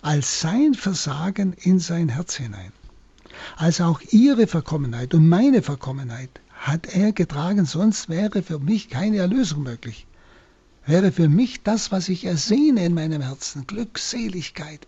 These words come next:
ewig, wäre nicht möglich. Wissen Sie, wir setzen falsch an. Wir kommen von uns her. Wir sind uns gar nicht bewusst, es geht ja um mich.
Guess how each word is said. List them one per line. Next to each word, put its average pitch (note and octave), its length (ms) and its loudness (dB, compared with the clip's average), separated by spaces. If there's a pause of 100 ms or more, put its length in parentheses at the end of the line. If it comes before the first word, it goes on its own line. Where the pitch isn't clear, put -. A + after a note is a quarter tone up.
ewig, G3+ 580 -6 (580)
wäre C#3+ 160 -8
nicht C#3 220 -10
möglich. - 440 -12 (1900)
Wissen F3+ 220 -2
Sie, D3+ 280 0
wir D3 140 -2
setzen D3 480 -4
falsch D3 400 -6
an. F#3+ 340 -2 (3000)
Wir D3 160 -2
kommen D3+ 280 2
von - 200 -2
uns G#3 540 -2
her. B2+ 260 -10 (380)
Wir F3 140 2
sind F#3+ 180 6
uns E3 160 2
gar C#3 140 -2
nicht B2+ 160 -2
bewusst, C3 260 -4
es B2+ 140 -4
geht C3 180 0
ja A#2 120 -4
um A#2+ 300 -2
mich. C4+ 540 0